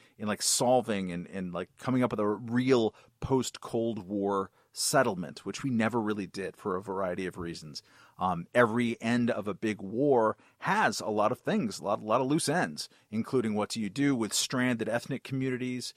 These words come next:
who now are kind of, like, outside of the borders of the empire. What do you do with, with these populations? What do you do with security guarantees? There's a bunch of different things. And we didn't really sort it. Um,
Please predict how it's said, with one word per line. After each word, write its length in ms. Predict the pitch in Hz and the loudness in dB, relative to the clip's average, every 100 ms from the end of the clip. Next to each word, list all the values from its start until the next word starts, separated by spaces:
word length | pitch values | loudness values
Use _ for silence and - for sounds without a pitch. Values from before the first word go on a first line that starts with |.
| - _ _ | -18 _ _
who 340 | 127 113 110 113 | 0 2 2 2
now 360 | 110 110 117 | 4 6 6
are 80 | 101 | 4
kind 200 | - 117 | 0 -2
of, 100 | 101 | 0
like, 240 | 104 98 - _ _ _ _ _ _ _ - | 2 0 0 _ _ _ _ _ _ _ -2
outside 460 | 113 - - 117 | 0 0 0 2
of 60 | 113 | 0
the 60 | 104 | -2
borders 440 | 110 110 107 104 | 0 0 0 -4
of 80 | 85 | -6
the 140 | 101 | 0
empire. 600 | 170 160 - 143 135 117 - - _ | 0 0 0 2 2 0 -2 -14 _
What 140 | 127 123 | -2 0
do 60 | |
you 100 | 117 | 0
do 220 | 98 120 | -2 -4
with, 160 | 110 98 | -4 -6
with 140 | 101 92 | -8 -10
these 120 | 85 | -8
populations? 760 | - 110 - 139 165 - 127 - | -4 -4 -2 -2 0 -2 -4 -2
What 100 | 120 | -2
do 40 | |
you 60 | 113 | 0
do 100 | 127 | 0
with 100 | 127 | -2
security 380 | - - 160 135 | -4 0 0 0
guarantees? 380 | 120 110 101 | -2 -2 -4
There's 140 | 104 127 | -8 -8
a 20 | |
bunch 320 | 127 151 156 147 | -6 -2 -2 -2
of 60 | |
different 280 | 131 - 117 | -4 -6 -6
things. 280 | 101 71 - - _ - | -6 -10 -18 -20 _ -8
And 140 | 107 | -4
we 80 | 113 | -2
didn't 340 | - 143 139 104 | 4 4 4 4
really 260 | 120 120 110 | 2 2 0
sort 400 | - 127 110 101 | -2 2 2 2
it. 180 | 90 - _ _ _ 104 | -2 -6 _ _ _ -2
Um, 380 | 98 90 87 | 0 0 -4